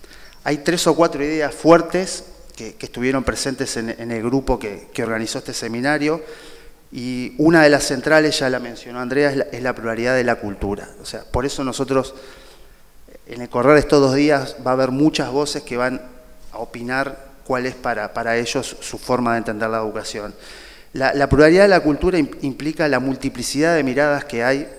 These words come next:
sobre las cosas que conforman nuestro mundo, la multiplicidad de miradas sobre, sobre la educación. Eh, la cultura es esa producción constante de miradas.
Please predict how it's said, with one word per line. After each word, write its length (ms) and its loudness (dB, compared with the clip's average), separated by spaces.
sobre 380 2
las 100 -2
cosas 300 -8
que 80 -10
conforman 400 -6
nuestro 260 -8
mundo, 280 -12
la 100 -6
multiplicidad 840 -6
de 180 -8
miradas 440 -4
sobre, 280 -6
sobre 360 -6
la 120 -2
educación. 600 -6
Eh, 420 -16
la 140 0
cultura 540 4
es 280 0
esa 200 -2
producción 460 -2
constante 420 -2
de 120 0
miradas. 560 -4